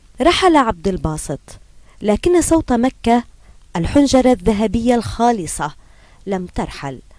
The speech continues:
فهي لا زالت ترتل القرآن في افتتاح برامج الإرسال لمعظم القنوات العربية المرئية والمسموعة. ولا زال الكثيرون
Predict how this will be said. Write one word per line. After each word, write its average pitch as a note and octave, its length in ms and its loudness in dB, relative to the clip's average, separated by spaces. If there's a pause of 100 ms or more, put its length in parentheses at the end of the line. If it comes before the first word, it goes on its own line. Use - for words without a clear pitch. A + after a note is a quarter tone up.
(400)
فهي E3 320 -4
لا D#3+ 140 -2
زالت G3+ 460 0 (420)
ترتل D#4+ 420 4
القرآن B3 600 -2
في A3 120 -6
افتتاح A3+ 520 -4
برامج G3+ 500 -2
الإرسال G3+ 540 -4
لمعظم A#3 600 -4
القنوات F3+ 640 -6
العربية F3+ 600 -6 (100)
المرئية E3 540 -8 (120)
والمسموعة. D3 800 -8 (560)
ولا C#3 200 -10
زال D#3+ 180 -6
الكثيرون F#3+ 800 -6